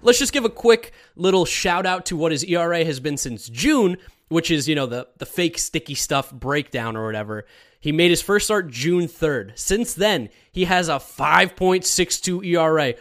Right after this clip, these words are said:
with a whip at, like, one point two. This guy is back to Pittsburgh Pirates Gerrit Cole. He is no longer this M V P, Cy Young candidate type pitcher. He is a shadow of himself. He still has that fastball at ninety-nine,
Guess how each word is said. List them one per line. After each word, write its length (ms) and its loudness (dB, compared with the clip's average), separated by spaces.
with 180 2
a 80 4
whip 260 2
at, 140 0
like, 140 0
one 320 0
point 340 0
two. 320 4
This 340 4
guy 500 4
is 200 2
back 360 4
to 100 -2
Pittsburgh 480 -2
Pirates 460 -2
Gerrit 320 -6
Cole. 340 -10
He 200 2
is 180 4
no 180 6
longer 520 4
this 280 0
M 200 -2
V 280 -2
P, 540 -4
Cy 360 0
Young 360 2
candidate 520 -2
type 220 -4
pitcher. 400 -2
He 320 2
is 120 6
a 100 -2
shadow 440 4
of 60 0
himself. 300 -6
He 120 0
still 280 0
has 200 4
that 220 2
fastball 520 2
at 60 -6
ninety-nine, 720 2